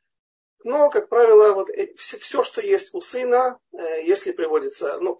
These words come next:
по-, понятно, что он получает от отца, но если ещё и приводится мать, то значит и от матери. Иногда бывает, что известно, что отец нечестивец, как, например, было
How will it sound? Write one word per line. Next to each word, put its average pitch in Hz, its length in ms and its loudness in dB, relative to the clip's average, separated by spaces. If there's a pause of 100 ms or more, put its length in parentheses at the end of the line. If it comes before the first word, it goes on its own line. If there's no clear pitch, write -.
по-, - 120 -4
понятно, 190 300 2
что 170 120 -4
он 151 60 -6
получает 147 420 0
от 143 180 -8
отца, - 580 -6
но 143 220 -10
если 160 240 -10
ещё - 100 -8
и - 40 -10
приводится 359 460 -2
мать, 320 400 0
то 262 180 -12
значит 208 440 -2
и 170 120 -4
от - 200 -6
матери. - 480 -12 (720)
Иногда 151 380 -2
бывает, 190 340 4
что - 160 -6
известно, 180 380 2
что - 160 -2
отец 190 300 2
нечестивец, - 600 -6
как, - 160 -20
например, 143 480 -4
было 185 420 2